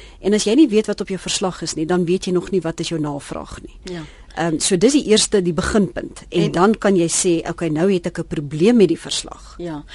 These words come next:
Speaker 2: Nou, as al die vier nommers wat Rihanna nou gelees het, n-, jou verbuisterd gelaat het.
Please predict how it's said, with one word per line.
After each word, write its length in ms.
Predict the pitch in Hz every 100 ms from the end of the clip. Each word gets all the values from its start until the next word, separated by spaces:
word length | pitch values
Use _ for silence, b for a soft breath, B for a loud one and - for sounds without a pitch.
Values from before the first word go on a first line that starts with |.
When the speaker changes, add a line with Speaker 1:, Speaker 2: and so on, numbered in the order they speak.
| B
Speaker 2:
Nou, 140 | 202 220
as 200 | 262 -
al 240 | 277 330
die 120 | 285 294
vier 300 | 320 302 240
nommers 380 | 185 185 208
wat 160 | 208 220 -
Rihanna 400 | 175 190 165 202
nou 200 | 185 175
gelees 440 | - 196 175 175
het, 180 | 196 175 B B B B 180
n-, 180 | 196 -
jou 240 | 202 208 196
verbuisterd 640 | 208 170 165 - 196 -
gelaat 400 | - 175 135 147
het. 140 | 151